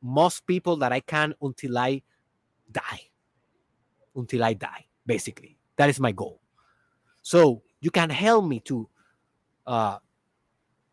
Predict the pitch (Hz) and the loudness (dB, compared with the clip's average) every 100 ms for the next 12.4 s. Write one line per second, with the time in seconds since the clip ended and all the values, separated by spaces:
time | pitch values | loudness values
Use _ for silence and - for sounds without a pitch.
0 | _ _ _ _ _ - 131 - 202 214 | _ _ _ _ _ -4 -4 -2 -2 0
1 | 185 127 107 101 127 - 120 117 175 247 | 0 0 -2 -4 -6 -4 -2 -2 -2 -8
2 | _ _ _ _ 107 131 139 - 214 226 | _ _ _ _ 0 2 2 0 -2 0
3 | 208 147 123 - - _ _ _ _ _ | 0 -4 -10 -16 -20 _ _ _ _ _
4 | _ _ _ _ _ _ _ _ _ _ | _ _ _ _ _ _ _ _ _ _
5 | _ _ _ _ _ _ _ _ _ _ | _ _ _ _ _ _ _ _ _ _
6 | _ _ - 127 - 180 190 185 175 143 | _ _ -4 -4 -2 2 4 4 2 -2
7 | 123 - 196 202 185 175 135 113 110 160 | -6 -2 0 2 0 -4 -4 -6 -6 -2
8 | 190 185 175 165 139 113 110 107 - 165 | -2 -2 2 2 2 -2 -8 -10 -4 -2
9 | - - 165 127 120 113 113 127 - 139 | -2 -2 -2 -2 -4 -2 0 -2 0 -2
10 | 110 117 180 185 - - - _ _ 135 | -2 4 4 4 -2 -18 -20 _ _ -8
11 | 123 120 120 110 107 _ _ - 175 202 | -6 -2 -2 -2 -6 _ _ 0 4 6
12 | 185 180 180 | 6 4 2